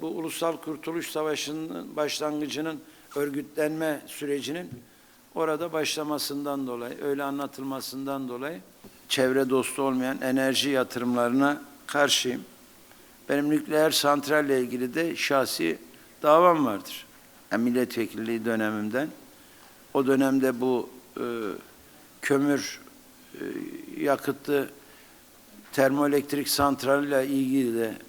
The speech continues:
bazı karşı çıkışlarım olmuştur bölgemde. Demek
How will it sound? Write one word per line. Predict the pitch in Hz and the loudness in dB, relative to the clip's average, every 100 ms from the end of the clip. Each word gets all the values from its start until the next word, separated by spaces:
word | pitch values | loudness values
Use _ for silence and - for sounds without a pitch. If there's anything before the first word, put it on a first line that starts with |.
| - | -4
bazı | 135 123 113 117 127 - - - - - | 2 2 2 0 -2 -4 -20 -20 -20 -2
karşı | 139 127 139 | 2 2 2
çıkışlarım | 135 123 135 - 127 127 139 | 0 -2 -2 0 2 2 4
olmuştur | 127 131 127 - 120 117 | 4 2 0 -4 -6 -2
bölgemde. | 117 113 117 139 156 139 | -2 -2 -4 -2 0 4
Demek | 160 160 | 4 4